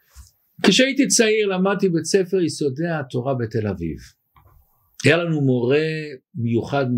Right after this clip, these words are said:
במינו שנפטר לפני כמה זמן, רב מוישה טורק. האהבה שלו עד היום, אני, אני מרגיש את האהבה שלו,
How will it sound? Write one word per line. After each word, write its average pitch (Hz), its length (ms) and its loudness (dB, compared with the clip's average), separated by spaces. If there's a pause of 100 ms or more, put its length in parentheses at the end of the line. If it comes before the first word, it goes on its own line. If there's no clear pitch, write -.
(260)
במינו 101 880 0
שנפטר 101 440 -2
לפני 120 260 0
כמה 110 220 0
זמן, 107 280 -2 (500)
רב 160 100 6
מוישה 214 420 2
טורק. 147 460 0
האהבה 131 420 0
שלו 143 340 -2
עד 143 200 -2
היום, 131 340 0
אני, 123 140 -2 (180)
אני 113 320 2 (640)
מרגיש 147 480 4
את 127 140 -4
האהבה 101 380 -8
שלו, - 260 -18